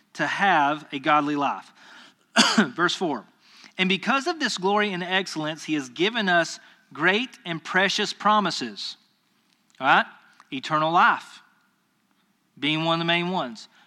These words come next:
Provision, not only spiritually, but physically being the other. God has pr-, promised all kinds of stuff. I-, if you don't believe me, just go to Google and type in God's promises in Scripture. Thousands of passages of Scripture where God has promised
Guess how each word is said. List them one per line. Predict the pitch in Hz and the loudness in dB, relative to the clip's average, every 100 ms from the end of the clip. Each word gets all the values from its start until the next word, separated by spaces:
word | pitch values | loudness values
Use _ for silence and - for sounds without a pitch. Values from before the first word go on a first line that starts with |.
| _ - | _ -6
Provision, | 175 151 233 214 147 135 | -2 0 0 0 -2 2
not | 151 | 4
only | 180 196 | 4 2
spiritually, | 185 - 160 175 - 196 190 | -2 0 0 0 -2 -4 -4
but | 202 | -6
physically | - 226 170 165 143 123 101 _ _ - | -4 -4 -6 -10 -10 -10 -12 _ _ -6
being | 143 | -4
the | 170 220 | 0 2
other. | 208 123 - - - _ 151 | 2 -2 -12 -20 -20 _ 2
God | 165 240 | 6 6
has | 262 - | 4 -4
pr-, | 214 202 _ - | -10 -12 _ 0
promised | 233 214 202 202 | 2 2 0 4
all | 214 | 4
kinds | - 208 226 | 4 0 0
of | 175 | -2
stuff. | 170 139 - | -2 -4 -4
I-, | |
if | 185 175 180 180 | -6 -2 -2 0
you | |
don't | 202 202 | 0 0
believe | 196 214 | -2 -4
me, | 247 - - - | -6 -12 -18 -10
just | 175 165 | -8 -6
go | 151 247 | -2 -2
to | 214 | -2
Google | 226 269 214 170 | -4 -2 -2 -4
and | 160 | 0
type | 202 202 | 0 0
in | 185 - _ | -6 -8 _
God's | - 185 220 - | 4 4 4 2
promises | 220 226 208 214 175 | 2 2 -2 -4 -4
in | 196 | -4
Scripture. | - 240 202 - 127 - _ | -4 -6 -6 -8 -10 -12 _
Thousands | - 285 311 285 254 | 4 6 4 0 -4
of | 254 | 0
passages | 254 269 269 220 220 | 2 0 -2 -6 -6
of | 196 | -4
Scripture | - 294 - 214 | -4 -4 -4 -2
where | 202 | -2
God | 180 220 240 | 0 2 0
has | 190 | -2
promised | - 214 254 285 214 175 | -8 0 2 2 2 -4